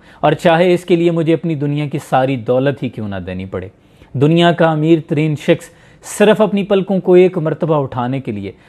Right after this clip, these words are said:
अपनी सारी दौलत देने के लिए तैयार है। अब सोचें कि हमारा दिल, एक इंसानी दिल एक दिन में तकरीबन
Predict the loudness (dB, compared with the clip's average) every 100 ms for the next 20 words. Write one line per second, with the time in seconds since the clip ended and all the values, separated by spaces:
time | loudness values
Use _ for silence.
0 | -10 -6 -4 -4 -4 0 2 2 2 2
1 | 2 0 -2 -4 -6 -8 -6 -6 -6 -6
2 | -4 -4 -6 -12 _ _ _ _ _ _
3 | _ _ _ -4 -2 0 0 2 0 0
4 | 2 2 2 2 2 0 0 0 -4 _
5 | _ _ -2 2 2 2 -2 0 0 0
6 | 0 0 0 -2 0 4 4 2 0 -2
7 | -4 -4 0 2 2 0